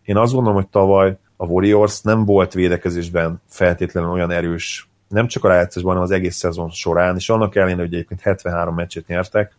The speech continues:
bizony az utolsó hetekben mutattak olyan jeleket, amelyek arra engedtek következtetni, hogy az ő védekezésükkel azért lehet probléma a rájátszásban, és szerintem a döntő nyilván Green hülyessége és egyéb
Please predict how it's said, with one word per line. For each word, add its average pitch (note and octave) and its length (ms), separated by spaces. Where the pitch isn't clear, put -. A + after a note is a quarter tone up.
bizony F#2 200
az F#2 80
utolsó G#2 360
hetekben F#2 420
mutattak F#2 500
olyan E2+ 160
jeleket, F2 500
amelyek F#2 280
arra G2+ 180
engedtek F2 300
következtetni, F#2 640
hogy F#2+ 120
az F2+ 120
ő G2+ 180
védekezésükkel F#2 800
azért F2+ 220
lehet F2 260
probléma E2 340
a E2 40
rájátszásban, F2 580
és F2+ 60
szerintem F#2+ 280
a F2+ 60
döntő F#2+ 560
nyilván G2 300
Green F#2+ 440
hülyessége F2+ 600
és F2+ 160
egyéb F2 360